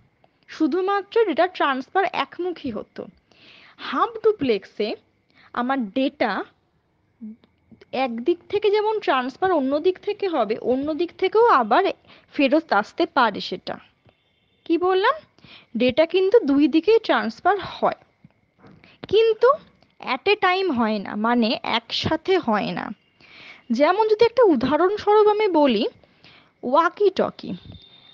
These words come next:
আমরা অনেকেই ওই পুলিশ বা traffic পুলিশদের হাতে এই ওয়াকি টকি বলে বস্তুটা দেখতে পাই। যদি কেউ না দেখে থাকো তাহলে বলি, অনেক সময় traffic পুলিশদের কাছে একটা বড় রকমের mobile টাইপের দেখা যায়,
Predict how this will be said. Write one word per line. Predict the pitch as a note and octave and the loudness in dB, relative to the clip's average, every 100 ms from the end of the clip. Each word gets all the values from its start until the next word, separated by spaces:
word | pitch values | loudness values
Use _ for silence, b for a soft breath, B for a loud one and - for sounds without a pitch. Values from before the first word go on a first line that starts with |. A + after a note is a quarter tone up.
| B B - | B B -6
আমরা | C4+ F#4+ E4+ | 0 2 2
অনেকেই | D#4 E4+ A#4 G#4+ | 0 2 6 4
ওই | F4+ | 4
পুলিশ | E4+ E4+ F#4 F#4+ - | 4 6 6 4 0
বা | F4+ F4+ | 0 0
traffic | C4+ A#3 F4 F#4 - | -2 0 0 -2 2
পুলিশদের | F#4+ G4 F#4+ G#4 G4 | 4 4 2 0 0
হাতে | E4 D#4 - C#4 D#4+ | 0 -2 0 0 2
এই | C#4+ A3 | 0 0
ওয়াকি | A3+ A#3 E4+ F4+ | -2 -2 -2 2
টকি | F#4 F4+ F#4 F4+ | 2 2 2 2
বলে | E4 D#4 C4 C#4+ | 2 2 2 0
বস্তুটা | A#3+ - C4 D4+ | -2 -2 -2 0
দেখতে | A3+ - A3+ - | -2 -2 -4 -2
পাই। | - - A#3 B3 | -8 -8 -10 -2
যদি | D#4+ G4 A4 A4 | 0 4 4 4
কেউ | A#4 F4+ | 2 2
না | C4 D4 D#4+ | 0 -2 -2
দেখে | E4 F4 D#4+ | -4 -4 -2
থাকো | C4 A3 D4+ D#4+ | -4 -2 -4 -2
তাহলে | C4+ B3+ D#4 D#4 | -2 0 0 0
বলি, | D4+ A#3 F4 B B B - | -2 -2 -6 B B B -6
অনেক | A#3+ C4 | -4 -4
সময় | F#4 G4 - | -4 -4 -2
traffic | - A3 E4 E4+ - | -4 -4 -6 -4 -2
পুলিশদের | F4 F#4 F#4 G4 | 0 0 0 -2
কাছে | G4+ F#4 E4+ - C4+ | -2 -2 -4 -6 -6
একটা | - F4 A#3+ | -2 -2 0
বড় | G#3+ A3 D4 E4+ E4 | 0 2 2 2 2
রকমের | E4 E4 F4 F4+ C4+ | 0 -4 -4 -4 -2
mobile | A3 A#3+ B3 D4+ D#4+ | -2 0 0 0 0
টাইপের | C#4 C4 D#4+ B3+ | -2 0 -4 -2
দেখা | - - B3+ G#3 | -6 -4 -6 -4
যায়, | F#3+ | -8